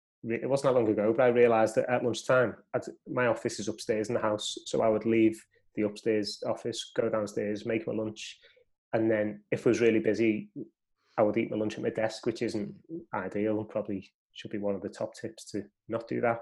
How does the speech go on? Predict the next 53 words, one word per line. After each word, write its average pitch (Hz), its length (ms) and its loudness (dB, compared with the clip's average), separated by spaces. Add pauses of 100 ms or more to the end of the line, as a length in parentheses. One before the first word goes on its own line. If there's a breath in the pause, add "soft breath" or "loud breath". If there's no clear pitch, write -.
But 117 140 2
often 110 400 -4 (600 soft breath)
I 107 40 0
will 101 180 0
do 117 140 0
that, 110 200 0
so 113 280 0 (240)
I 117 60 2
would 101 100 0
make 113 120 -4
my 107 80 -6
lunch. 107 280 -6 (420 loud breath)
And 127 80 2
then 123 120 6
I'd 123 120 2
find 147 300 4
that, 143 80 2
like, 117 280 4
I'd 104 120 -2
get - 160 2
this - 140 -4
tray, 117 320 4
I'd 110 60 2
have 107 120 2
a 101 60 -2
bowl 104 200 0
of 95 80 -4
soup 113 380 0
and 101 100 -2
a 101 40 -4
sandwich 110 500 -2
and 98 120 -6
a - 40 -8
packet 113 340 -6
of 113 60 -10
crisps - 400 -2
and 104 160 -2 (340 soft breath)
a - 40 -10
cup - 220 -2
of - 60 -14
tea, 120 260 0
and 117 100 2
then 110 120 2
I'd 107 120 -2
think, 113 260 -4
"Oh, 95 260 -2
in 117 80 -2
about 113 240 -4
two 110 160 -4
hours, 107 240 -4
I'll 110 80 -4
probably 113 300 -6
need 107 260 -2